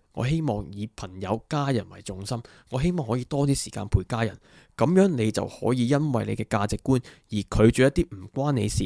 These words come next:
唔係你應該要做嘅嘢。咁而根據價值觀行事，就可以引導你做你心底入邊最想做嗰樣嘢。呢一個價值觀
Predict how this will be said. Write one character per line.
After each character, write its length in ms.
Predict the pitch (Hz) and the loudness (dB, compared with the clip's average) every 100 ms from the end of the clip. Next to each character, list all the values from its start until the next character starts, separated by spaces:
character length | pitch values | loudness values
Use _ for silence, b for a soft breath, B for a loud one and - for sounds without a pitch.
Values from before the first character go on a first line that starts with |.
| - | -4
唔 80 | 101 95 | -10 -8
係 200 | 95 101 | -4 -2
你 60 | 120 | 0
應 160 | 160 | 4
該 120 | 151 135 | 6 6
要 120 | 104 | 4
做 220 | - 82 | 0 -2
嘅 80 | 90 | -6
嘢。 200 | 92 - b b b b - | -8 -10 b b b b 0
咁 100 | 170 175 | 4 4
而 40 | - | 4
根 180 | 175 180 | 2 2
據 80 | 147 | 0
價 320 | - 120 120 | -2 -6 -6
值 60 | |
觀 200 | 113 147 | -4 -4
行 180 | 135 87 | -4 -8
事， 200 | 98 101 - | -8 -8 -4
就 220 | 113 110 | -2 -2
可 180 | - 151 | 0 0
以 140 | 135 | 0
引 240 | 110 107 | 0 0
導 140 | 110 101 | 2 2
你 180 | 98 107 B B | 0 -2 B B
做 160 | - 113 | 4 6
你 100 | 117 | 6
心 300 | - 170 165 | 6 6 6
底 140 | 113 | 6
入 80 | 117 | 4
邊 240 | - 92 | 2 -4
最 200 | - 104 | 0 0
想 300 | 104 95 101 | 0 -2 -2
做 180 | 127 90 | 0 -2
嗰 140 | 92 | -2
樣 100 | 104 85 | -6 -6
嘢。 220 | 82 - b b b | -12 -16 b b b
呢 100 | 175 | 2
一 60 | 190 | 2
個 120 | 120 | 2
價 240 | - 104 | 0 -2
值 100 | 104 95 | -2 -4
觀 220 | 127 | -2